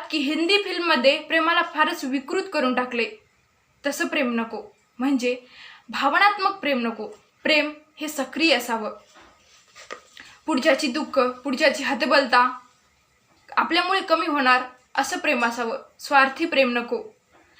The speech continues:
मग आपल्याला प्रश्न पडतो की हे आपल्याला होईल का? त्यावर बंग सर म्हणतात, त्यांना जेव्हा जेव्हा असा प्रश-, प्रश्न पडतो तेव्हा तेव्हा ते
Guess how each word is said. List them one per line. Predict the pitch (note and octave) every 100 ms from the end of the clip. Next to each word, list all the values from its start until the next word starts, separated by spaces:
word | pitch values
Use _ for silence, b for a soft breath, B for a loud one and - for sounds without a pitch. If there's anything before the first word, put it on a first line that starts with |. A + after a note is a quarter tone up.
| b b
मग | E4 - -
आपल्याला | C4+ F4+ F#4
प्रश्न | E4 D4+ -
पडतो | E4+ B3+ C4+ C4+
की | D#4+
हे | D#4+ F#4+
आपल्याला | F4+ F#4 F4+
होईल | C4 C#4+ C4+
का? | A#3 A3 - - _ _ _ _ _ _ _ _ _ _ b b
त्यावर | C4+ C4+ C4
बंग | A3+ C4+ D4+
सर | E4 C4+
म्हणतात, | C4 A#3+ B3 - B -
त्यांना | C#4+ C#4+ D4
जेव्हा | C4+ C#4 E4
जेव्हा | D#4+ E4
असा | C4 D4
प्रश-, | - C4+ C4+ A#3
प्रश्न | B3+ D#4 G4
पडतो | E4 C4 C4 C4+ - -
तेव्हा | C#4+ D#4+ D#4+
तेव्हा | D#4+ C#4
ते | G#3+ C#4 D#4+